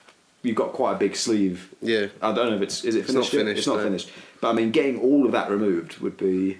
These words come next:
Speaker 2: Oh yeah.
Speaker 1: a bit of a mission,
Speaker 2: But
Speaker 1: would
Speaker 2: this
Speaker 1: it
Speaker 2: is,
Speaker 1: not?
Speaker 2: but you choose wisely, don't you?
Speaker 1: Well, yeah,
Speaker 2: You, you
Speaker 1: quite.
Speaker 2: ch-, and you also choose your breakfast wisely.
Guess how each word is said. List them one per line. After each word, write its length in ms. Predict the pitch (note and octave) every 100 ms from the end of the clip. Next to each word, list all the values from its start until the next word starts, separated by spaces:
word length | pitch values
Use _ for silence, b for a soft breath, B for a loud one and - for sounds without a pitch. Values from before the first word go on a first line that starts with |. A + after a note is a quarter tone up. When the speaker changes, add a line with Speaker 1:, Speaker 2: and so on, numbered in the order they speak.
| -
Speaker 2:
Oh 120 | E3
yeah. 220 | D3+ G#2 G2+ - _ _ _ _
Speaker 1:
a 80 | G#2
bit 160 | F#2+ F2+
of 80 | G2
a 40 |
mission, 400 | G2+ F#2 - F#2 -
Speaker 2:
But 60 | C3
Speaker 1:
would 20 |
Speaker 2:
this 140 | C3
Speaker 1:
it 40 | F#2+
Speaker 2:
is, 140 | -
Speaker 1:
not? 200 | A#2+ A#2+
Speaker 2:
but 80 | A#2+
you 140 | A#2+ A#2
choose 300 | - C3 A2
wisely, 420 | A#2 A#2+ G#2 G#2+
don't 200 | A2 G#2
you? 140 | G2+ F#2+ - -
Speaker 1:
Well, 160 | B2+ A2+
yeah, 220 | A#2 G#2+
Speaker 2:
You, 80 | A#2
you 60 |
Speaker 1:
quite. 220 | A2+ G2+ F#2+
Speaker 2:
ch-, 80 | B2
and 160 | A#2
you 140 | A#2 B2
also 160 | B2+
choose 200 | B2 B2
your 100 | A#2
breakfast 460 | A2 A#2 - G#2 -
wisely. 440 | G#2 G2+ G#2 G2+